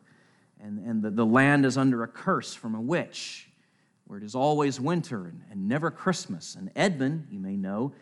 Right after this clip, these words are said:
is the surly, quarrelsome, proud one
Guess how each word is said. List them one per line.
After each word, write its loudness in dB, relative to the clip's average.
is -4
the -2
surly, 0
quarrelsome, -2
proud 2
one -6